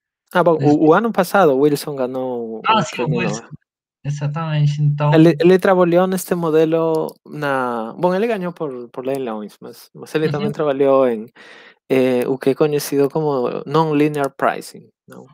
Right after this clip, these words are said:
Speaker 1: Non-linear pricing. Eh, es básicamente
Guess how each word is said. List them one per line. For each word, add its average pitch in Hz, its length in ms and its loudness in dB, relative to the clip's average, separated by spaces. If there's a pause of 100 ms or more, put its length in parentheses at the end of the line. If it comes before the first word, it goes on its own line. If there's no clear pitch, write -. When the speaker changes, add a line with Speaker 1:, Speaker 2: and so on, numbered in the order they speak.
Speaker 1:
Non-linear 139 540 -6
pricing. 139 480 -4 (640)
Eh, 131 500 -4 (1160)
es 185 120 2
básicamente 202 880 2